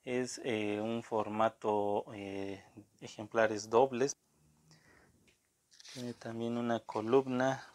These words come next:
por Mark Millar. Y aquí también tiene otra columna por Alberto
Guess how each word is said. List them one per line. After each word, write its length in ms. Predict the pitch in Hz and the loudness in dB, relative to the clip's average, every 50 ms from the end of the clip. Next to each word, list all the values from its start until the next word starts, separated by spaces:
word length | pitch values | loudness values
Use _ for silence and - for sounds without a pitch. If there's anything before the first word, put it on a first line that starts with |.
| _ | _
por 320 | - 131 131 139 139 - - | 2 6 8 8 6 6 2
Mark 320 | 147 120 117 113 113 - - | -2 0 0 0 -2 -4 -6
Millar. 480 | 123 123 147 160 143 120 120 123 131 127 - - - - - _ _ _ _ _ _ _ _ _ _ _ _ _ _ _ _ _ _ _ _ _ _ _ _ _ _ _ _ _ _ _ _ _ _ _ _ _ _ _ _ _ _ _ - | -4 -2 0 4 6 6 6 6 4 2 -2 -12 -20 -20 -20 _ _ _ _ _ _ _ _ _ _ _ _ _ _ _ _ _ _ _ _ _ _ _ _ _ _ _ _ _ _ _ _ _ _ _ _ _ _ _ _ _ _ _ -12
Y 320 | 135 127 127 127 131 131 127 _ _ _ _ _ _ _ _ _ _ _ _ _ _ _ | -10 -10 -8 -10 -12 -14 -16 _ _ _ _ _ _ _ _ _ _ _ _ _ _ _
aquí 220 | - 123 - - 110 | -20 -20 -18 -12 -8
también 220 | - 113 113 107 | -6 -6 -4 -4
tiene 240 | - 117 113 110 110 | -4 -4 -2 0 0
otra 260 | 110 107 - 113 107 | 0 2 2 0 0
columna 480 | - 110 107 110 113 113 113 113 110 110 | 0 -2 -2 -2 -2 -2 -2 -4 -4 -4
por 440 | - _ - 127 120 120 120 123 - | -6 _ -2 0 0 2 0 0 -2
Alberto 680 | - 135 117 110 110 120 117 113 - - - - 104 | -6 -10 -10 -8 -6 -4 -6 -6 -6 -10 -16 -16 -18